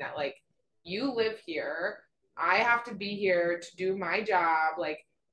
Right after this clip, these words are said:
if you don't make my job hard, I'm not gonna make your life hard. You know what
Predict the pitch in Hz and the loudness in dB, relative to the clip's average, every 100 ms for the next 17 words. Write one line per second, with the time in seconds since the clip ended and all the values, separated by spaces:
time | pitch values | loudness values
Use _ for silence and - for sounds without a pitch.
0 | _ - 190 185 214 240 233 220 220 196 | _ -4 -4 -2 0 2 2 0 2 2
1 | 196 180 165 180 175 170 170 180 185 185 | 4 2 0 2 0 2 0 -2 -2 -4
2 | 175 - 175 170 156 139 - - - 202 | -6 -4 -2 0 0 -2 -6 -8 -6 -8
3 | 190 196 180 | -6 0 2